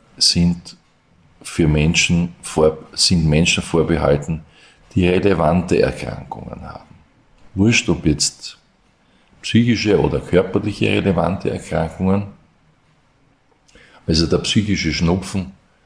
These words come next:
ist nicht die Aufgabe des P S D Wien. Aber beginnend bei der psychischen Blinddarmentzündung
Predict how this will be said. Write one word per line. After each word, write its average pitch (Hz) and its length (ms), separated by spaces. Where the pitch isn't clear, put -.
ist - 260
nicht 90 520
die - 80
Aufgabe - 480
des - 220
P - 180
S - 160
D - 160
Wien. - 260
Aber 78 960
beginnend 113 580
bei 90 100
der 90 120
psychischen 95 640
Blinddarmentzündung 110 1200